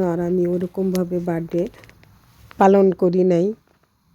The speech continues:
এভাবেই কোনো রকম একটু বার্থডে পালন করেছি। ও মিষ্টি পছন্দ করে,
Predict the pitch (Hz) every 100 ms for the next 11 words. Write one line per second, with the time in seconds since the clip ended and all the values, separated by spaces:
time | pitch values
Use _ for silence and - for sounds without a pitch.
0 | _ 190 196 196 180 180 190 190 180 175
1 | 175 175 170 - 180 175 165 175 175 170
2 | 180 175 175 175 - 180 180 185 185 -
3 | 190 185 185 175 180 180 175